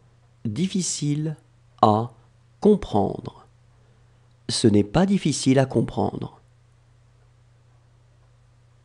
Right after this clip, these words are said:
They will all do it. Elles le feront toutes. Elles le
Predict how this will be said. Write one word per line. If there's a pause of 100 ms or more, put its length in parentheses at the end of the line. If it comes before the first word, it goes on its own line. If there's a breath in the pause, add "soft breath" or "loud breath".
(2000)
They
will (100)
all
do
it. (800)
Elles
le
feront
toutes. (760)
Elles (520)
le